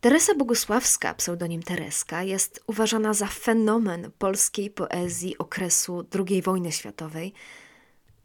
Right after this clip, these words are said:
głównie ze względu na swój dość młody wiek, kiedy umarła. Miała zaledwie piętnaście lat. Teresa urodziła się trzynastego lipca dwudziestego dziewiątego roku w Warszawie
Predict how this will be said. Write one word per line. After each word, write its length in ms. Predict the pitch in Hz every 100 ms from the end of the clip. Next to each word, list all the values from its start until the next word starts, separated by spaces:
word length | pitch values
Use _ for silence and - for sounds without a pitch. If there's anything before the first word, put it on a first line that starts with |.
| _ _ _ _ _ _ _ _
głównie 360 | - 214 214 214
ze 120 | 202
względu 340 | 180 180 180 180
na 140 | 180
swój 580 | - - - - 180 175
dość 600 | - 175 165 - - - _ _ _ _ _ _ _ -
młody 280 | 196 180 190
wiek, 320 | 175 165 -
kiedy 200 | - 180
umarła. 600 | 139 170 143 - - 156 - _ _ _ -
Miała 280 | 185 185 180
zaledwie 420 | 175 170 170 170
piętnaście 720 | 160 226 - 170 151 - -
lat. 380 | 165 156 - - _ _ _ _ _ _ _ _ _ - - - - - - - -
Teresa 580 | 302 196 160 - 180
urodziła 500 | 175 214 226 208 254
się 180 | 254 262
trzynastego 600 | 247 - 349 285 - 214
lipca 400 | 208 208 - 165
dwudziestego 540 | 151 156 151 - 165 170
dziewiątego 540 | 160 151 151 156 160
roku 300 | 165 160 175
w 100 | 165
Warszawie 560 | 190 - - 139 -